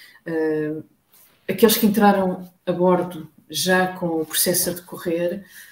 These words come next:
eh, e com todo o apoio da Palgrave, que de facto é,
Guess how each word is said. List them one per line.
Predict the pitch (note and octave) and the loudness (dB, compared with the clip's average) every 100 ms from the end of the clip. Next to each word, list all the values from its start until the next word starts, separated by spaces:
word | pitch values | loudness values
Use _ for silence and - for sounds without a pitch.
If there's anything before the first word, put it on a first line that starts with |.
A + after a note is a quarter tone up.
| - _ F#3+ | -20 _ -4
eh, | F3+ F#3 F#3 F3+ F3+ F3+ F#3 | -2 -2 -2 -2 -2 -2 -2
e | |
com | G#3 F#3 | 0 0
todo | F3 D#3+ | 2 0
o | D#3+ | -2
apoio | - D#3+ | -2 -2
da | D#3 | -2
Palgrave, | D#3 D3 C#3+ C3 C3 - | -4 -6 -6 -10 -12 -18
que | - | -20
de | - | -16
facto | C#3 C3+ C3+ - D3+ D3+ | -12 -12 -12 -18 -14 -12
é, | D3 C#3+ C#3+ | -8 -8 -8